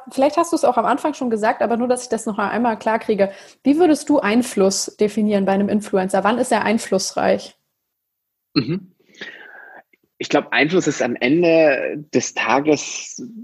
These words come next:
Speaker 2: wenn man das Verhalten von jemand anderen ändert. Durch
Speaker 1: Mhm.
Speaker 2: sein eigenes Verhalten oder auch nur seine Präsenz. Und das kann bewusst oder unbewusst sein. Also Einfluss ist nicht immer bewusst. Das schwingt ja manchmal so mit.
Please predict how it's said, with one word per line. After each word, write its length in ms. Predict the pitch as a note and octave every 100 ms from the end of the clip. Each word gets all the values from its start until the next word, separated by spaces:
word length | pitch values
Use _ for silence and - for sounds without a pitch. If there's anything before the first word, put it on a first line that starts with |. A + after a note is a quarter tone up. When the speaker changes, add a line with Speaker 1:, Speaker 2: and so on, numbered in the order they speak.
| C#4+ D3 - _ _ _
Speaker 2:
wenn 280 | A#2+ B2 C3+
man 340 | B2+ B2 B2
das 140 | A#2+ -
Verhalten 440 | A2 A2+ C3 A#2+
von 440 | - A2 G#2+ -
jemand 300 | B2 A2+ A2
anderen 360 | G2+ A#2+ G#2+ G2+
ändert. 440 | G#2+ A2 D#2 - - _ _ _
Durch 260 | G#2+ B2+ B3
Speaker 1:
Mhm. 40 | F4
Speaker 2:
sein 220 | G#2 G#2
eigenes 420 | G#2 A#2+ D3+ -
Verhalten 560 | C3 A#2 A#2+ C3+ B2+ B2+
oder 340 | A#2+ A#2+ A2+
auch 180 | A2+ -
nur 120 | A2
seine 220 | G#2+ G#2+
Präsenz. 480 | G2+ G2+ F#2+ F#2 -
Und 120 | A#2
das 120 | A#2
kann 220 | - D3+ - - - - -
bewusst 400 | B2 F#3 - -
oder 240 | C#3+ C#3
unbewusst 460 | C3 A#2+ F#2+ - -
sein. 260 | - -
Also 160 | - A2+
Einfluss 340 | C3 D#3+ D#3
ist 180 | C3+ -
nicht 360 | B2 D#3 D3+ -
immer 500 | C3+ C3 C3 C3 A#2+
bewusst. 520 | A2 G#2 A#2+ A2+ -
Das 140 | G#2+ -
schwingt 300 | - C3+ E3
ja 80 | C#3
manchmal 380 | B2 C3 - A2+
so 120 | G#2
mit. 260 | A2+ -